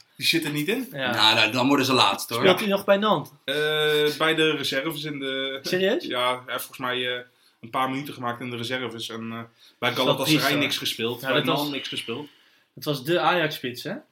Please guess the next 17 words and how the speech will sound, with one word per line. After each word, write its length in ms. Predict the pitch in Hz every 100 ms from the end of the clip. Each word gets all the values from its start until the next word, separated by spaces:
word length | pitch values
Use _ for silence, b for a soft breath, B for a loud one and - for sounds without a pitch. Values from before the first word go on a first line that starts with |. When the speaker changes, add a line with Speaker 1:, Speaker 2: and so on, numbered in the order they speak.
| _
Speaker 1:
Ja. 240 | - 113 - _
Hey, 180 | 135 147
maar 260 | 131 131
een 60 | 135
andere 460 | 143 196 156 139 135
die 80 | 131
in 40 | 131
de 40 |
Nederlandse 360 | 131 131 123 -
competitie 340 | 120 120 -
speelt... 300 | - 151 - _ _ _
Albert 300 | - 127 123
Goedmanson. 480 | 202 254 226 220 165
Speaker 2:
Ja, 200 | 170 247
die 100 | 240
is 80 | 208
mee, 220 | 262 294